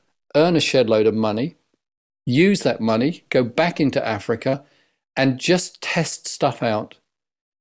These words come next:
Does this principle work? Does that work? How do you do this? And I made some stupid mistakes. I remember I was in Uganda with someone sitting under a tree.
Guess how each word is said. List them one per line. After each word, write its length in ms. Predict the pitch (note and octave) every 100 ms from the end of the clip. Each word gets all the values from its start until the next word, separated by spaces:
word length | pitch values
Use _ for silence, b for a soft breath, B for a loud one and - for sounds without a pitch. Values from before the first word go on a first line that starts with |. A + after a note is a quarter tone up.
| _
Does 240 | - D3 C#3+
this 120 | C#3
principle 540 | - B2+ A2+ A2 A2
work? 220 | G#2 G#2+ C3
Does 240 | C#3+ C#3
that 200 | C3+ C3
work? 300 | A2 G#2 A2+
How 220 | - C#3+
do 40 | D3
you 80 |
do 280 | C3 B2+ A#2+
this? 240 | A2+ G#2+ F#3
And 120 | E3+
I 60 |
made 220 | D#3+ D3+ -
some 120 | A#2
stupid 480 | - - C3 A#2+ G2+
mistakes. 540 | G2+ - G#2 G#2+ -
I 40 |
remember 280 | B2+ C3+ A#2+
I 40 | A#2
was 120 | A2
in 340 | A2 G#2+ A2 -
Uganda 520 | G#2+ G#2+ C3 C3 A2
with 320 | G#2 G#2 -
someone 460 | - A#2+ A#2+ A2+ A2 -
sitting 320 | - C3 A#2
under 220 | A2 G#2+ G#2+
a 40 |
tree. 460 | - - B2 G#2+